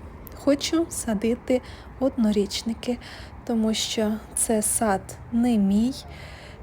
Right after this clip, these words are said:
і навряд чи я буду жити в тому домі дуже довго, тому просто хочу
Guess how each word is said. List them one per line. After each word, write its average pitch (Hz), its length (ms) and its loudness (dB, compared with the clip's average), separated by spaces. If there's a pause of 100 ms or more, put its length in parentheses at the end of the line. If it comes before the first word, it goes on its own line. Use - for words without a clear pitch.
і 226 260 4 (480)
навряд 277 420 4
чи 214 300 4 (240)
я 220 240 6
буду 220 360 2 (920)
жити 240 600 4 (100)
в - 200 -10
тому 233 340 4
домі 220 540 4
дуже 214 440 2 (280)
довго, 240 600 6 (380)
тому 220 340 4 (120)
просто 440 320 6
хочу 226 400 2